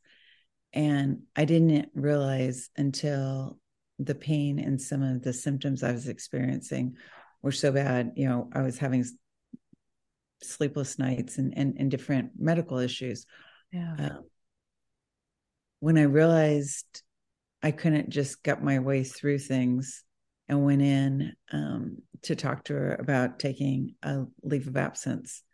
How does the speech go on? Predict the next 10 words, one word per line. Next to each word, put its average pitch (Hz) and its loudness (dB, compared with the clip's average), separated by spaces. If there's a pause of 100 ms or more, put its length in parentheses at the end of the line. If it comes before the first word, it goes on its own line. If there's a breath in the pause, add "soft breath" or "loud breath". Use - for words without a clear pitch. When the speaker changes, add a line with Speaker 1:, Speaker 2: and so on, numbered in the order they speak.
(680 soft breath)
Speaker 1:
she 143 -2 (480)
worked 165 4
with 160 0
me 143 2
very 139 0
quickly 143 -4 (1080)
to 143 -2 (840)
design 143 2
six - -6
weeks - -10